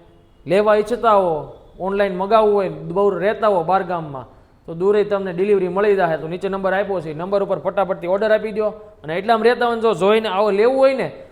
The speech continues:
તો આવી જ જાજો શોરૂમ ઉપર, શોરૂમનું એડ્રેસ નીચે આપેલું છે.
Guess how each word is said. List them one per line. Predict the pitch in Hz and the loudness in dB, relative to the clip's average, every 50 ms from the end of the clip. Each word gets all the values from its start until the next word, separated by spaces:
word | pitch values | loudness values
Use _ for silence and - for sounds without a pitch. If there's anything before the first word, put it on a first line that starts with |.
| - _ - | -16 _ 0
તો | 202 | 4
આવી | 202 208 226 240 220 | 4 4 4 2 2
જ | |
જાજો | 180 226 233 220 226 202 | 2 2 2 2 2 0
શોરૂમ | 175 208 220 220 214 202 | 0 0 0 2 0 0
ઉપર, | 196 180 175 165 | -2 -4 -4 -4
શોરૂમનું | 139 185 196 208 208 208 196 196 | -2 -2 -2 0 0 -2 -2 -4
એડ્રેસ | 196 202 190 185 | -4 -4 -6 -6
નીચે | 190 196 185 196 | -6 -6 -2 0
આપેલું | 190 202 196 208 202 185 175 156 | 0 0 0 0 -2 -2 -2 -4
છે. | 135 147 147 123 | -6 -8 -10 -10